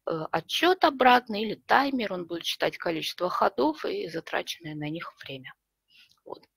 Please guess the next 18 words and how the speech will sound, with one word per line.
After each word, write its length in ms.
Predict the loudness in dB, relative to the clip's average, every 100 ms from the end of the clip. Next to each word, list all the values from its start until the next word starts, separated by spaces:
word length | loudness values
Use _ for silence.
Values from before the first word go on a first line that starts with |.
| -20 -12 -2
Э, 220 | 0 2
похожий 420 | 4 6 6 6
шаблон 380 | 6 6 6 4
есть 260 | 2 0 2
в 300 | 0 0 -2
Learning 460 | 0 -2 -4 -4
Apps, 160 | -4 -10
насколько 460 | -12 -12 -16 -6 -4
я 100 | 0
помню. 300 | 0 2 0
Они 160 | 0
даже 320 | 2 0 0 -4
внешне 520 | -2 0 0 -4 -6
чем-то 340 | -8 -10 -12
похожи. 500 | -10 -10 -8 -8 -8 _ _ -14 -12 -4 2
Ну, 80 |
давайте 360 | 6 8 6 2
смотреть. 580 | -4 -6 -6 -12 -16